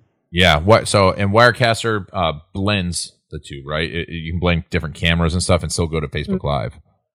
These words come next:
Speaker 2: Yeah, and Wirecast is amazing because it's really, I mean, you basically have a full studio kinda on your computer. I like it that it's not, it's not hardware based, it's just on your computer. So let's say I have a webcam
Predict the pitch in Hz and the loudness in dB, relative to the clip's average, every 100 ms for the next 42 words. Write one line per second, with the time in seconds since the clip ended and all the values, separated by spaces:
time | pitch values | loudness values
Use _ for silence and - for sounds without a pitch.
0 | - 277 220 240 247 269 370 415 285 226 | -4 -2 0 0 0 0 2 -2 -4 -4
1 | 220 220 196 190 208 208 214 254 269 240 | -4 -4 -6 -4 -6 -6 -4 -2 0 -2
2 | 226 233 254 254 254 285 285 285 233 226 | -2 2 4 4 4 2 0 -2 0 -2
3 | 208 185 180 - 208 185 - 196 190 170 | -2 -2 -4 -6 -8 -8 -8 -8 -4 -2
4 | 165 165 170 170 180 170 175 165 160 175 | -2 -2 -4 -4 -4 0 0 0 0 -4
5 | - 196 262 269 226 208 208 208 214 202 | -2 0 2 2 0 0 -2 -2 -6 -6
6 | 185 185 180 196 196 190 190 185 - _ | -4 -4 -8 -6 -4 -2 -2 -4 -8 _
7 | _ 208 202 214 202 - 185 196 233 233 | _ -10 -6 -4 -4 -2 -2 0 0 2
8 | 226 226 226 185 175 - 185 - - 190 | 2 2 0 -4 -4 0 0 0 -6 -2
9 | 196 202 202 208 190 190 180 196 196 202 | -2 0 -2 0 0 0 0 0 0 0
10 | 214 190 190 202 175 175 180 180 - 190 | 0 2 2 0 -2 -2 -2 -4 -6 -6
11 | 190 185 185 | -4 -4 -6